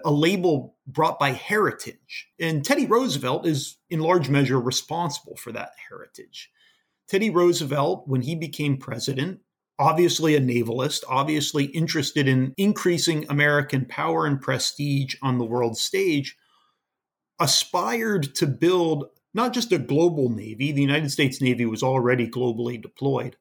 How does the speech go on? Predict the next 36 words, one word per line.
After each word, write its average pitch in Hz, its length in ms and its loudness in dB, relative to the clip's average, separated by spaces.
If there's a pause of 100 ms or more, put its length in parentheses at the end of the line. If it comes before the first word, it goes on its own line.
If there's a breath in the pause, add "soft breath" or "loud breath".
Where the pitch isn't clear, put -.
(420)
but 220 80 4
a 247 60 4
powerful 247 640 0
navy, 107 400 -4
a 165 80 0
battle 165 480 4
fleet 143 420 -2
navy, 135 600 -8 (520)
along 226 360 4
the 294 40 0
lines 240 400 4
of 175 120 2
what 185 160 0
was 180 160 4
advocated 135 640 0
by 117 140 -4
Alfred 123 380 -2
Thayer 117 280 2
Mahan, 127 560 -4 (120)
and 160 280 0
in 285 240 2
competition, 262 920 0
direct 208 380 -2
competition, 135 880 -6 (380)
with 180 160 2
the 220 160 -2
other 202 280 4
major 156 400 2
naval 135 380 2
powers 113 640 -4
of 117 200 2
the 131 80 4
world, 147 560 0 (260)
specifically 139 640 0
Great 113 360 -8
Britain. - 500 -2